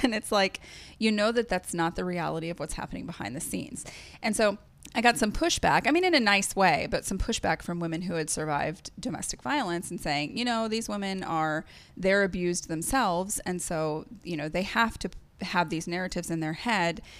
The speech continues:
in order to be able to survive." I don't remember everything everybody said to me, but I, I know enough to know that it's a different feeling when a woman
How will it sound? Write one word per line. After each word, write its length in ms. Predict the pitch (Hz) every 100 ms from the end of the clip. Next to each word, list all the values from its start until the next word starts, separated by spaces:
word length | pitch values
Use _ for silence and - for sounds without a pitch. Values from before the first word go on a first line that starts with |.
| - - - -
in 160 | 190
order 180 | 180 180
to 100 | 180
be 100 | 170
able 140 | 165
to 40 | 170
survive." 460 | - 175 226 233
I 80 | 254
don't 100 | 302
remember 320 | 214 202 190 -
everything 340 | 180 180 180
everybody 300 | 170 160 -
said 360 | - 175 170 156 -
to 120 | -
me, 140 | 160 139
but 160 | -
I, 140 | 214 208
I 100 | 208
know 280 | 214 247 294
enough 360 | 240 220 214 -
to 140 | -
know 500 | 196 220 220 175 160 - - - -
that 300 | 214 202 190 -
it's 160 | 214
a 60 | 202
different 540 | 180 262 - 311 294 -
feeling 800 | - - 240 226 247 262 277 277 - -
when 320 | 196 190 190
a 80 | 190
woman 580 | 214 190 190 196 208